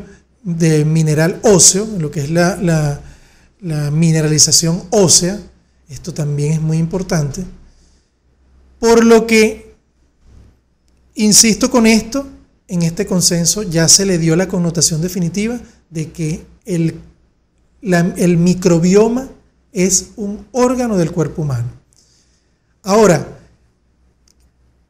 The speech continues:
con, dándole las similitudes a cualquier órgano del cuerpo humano, también es susceptible a fallas.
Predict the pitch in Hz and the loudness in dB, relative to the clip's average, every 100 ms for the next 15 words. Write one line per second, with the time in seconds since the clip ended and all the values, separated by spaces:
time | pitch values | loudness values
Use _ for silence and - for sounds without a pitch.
0 | _ _ 202 202 196 185 185 180 175 190 | _ _ 2 6 6 6 6 4 4 4
1 | 196 247 277 240 - 220 190 180 170 190 | 4 4 6 4 4 2 2 0 0 4
2 | 208 240 254 233 175 - 185 - 220 214 | 4 4 0 0 -2 2 0 2 2 2
3 | 240 226 190 196 226 240 202 233 - - | 2 -2 0 -2 -2 -2 -2 -2 -8 -20
4 | - 180 165 170 170 196 226 208 202 202 | -8 -2 0 2 2 0 0 -2 -4 -6
5 | 185 208 - 156 - 240 190 143 - - | -4 -4 -6 -12 -2 0 0 0 0 -4